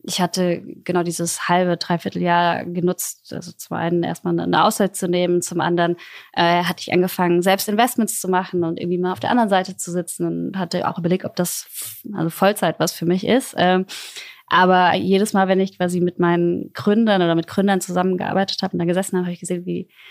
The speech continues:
äh, wie aufregend es ist und wer am liebsten immer super schnell, super tief in die Themen reingegangen und hab dann gedacht, ja, okay, scheinbar ist Gründen dann doch nochmal was für mich, weil als Investor gibt man Rat und steht zur Seite, aber man, man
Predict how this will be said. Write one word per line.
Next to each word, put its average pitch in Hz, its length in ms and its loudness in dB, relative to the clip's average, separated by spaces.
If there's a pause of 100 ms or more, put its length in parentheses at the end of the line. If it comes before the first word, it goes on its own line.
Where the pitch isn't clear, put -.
(120)
äh, 175 280 0 (200)
wie 190 140 2
aufregend 190 500 4
es - 120 -2
ist 214 280 0
und 185 200 0
wer 190 120 6
am 185 80 4
liebsten 208 240 -2
immer 208 220 4
super 208 260 0
schnell, 196 300 2
super 190 260 -2
tief - 240 -4
in 190 60 0
die 180 80 0
Themen 180 260 0
reingegangen 170 580 2
und 180 80 2
hab 175 140 -4
dann 175 140 4
gedacht, 180 240 -4
ja, 180 60 -6
okay, - 200 -6
scheinbar 170 300 0
ist - 260 -10
Gründen 185 380 0
dann 175 100 -2
doch 185 300 -2
nochmal 214 420 -2
was 214 180 0
für 208 100 -6
mich, 233 280 2
weil 185 100 -2
als 170 200 0
Investor 190 560 0 (920)
gibt 220 220 0
man 185 140 4
Rat 233 320 4
und 208 100 0
steht 202 220 -2
zur 175 100 -10
Seite, 196 400 4
aber 185 160 6
man, 180 480 2
man 175 240 0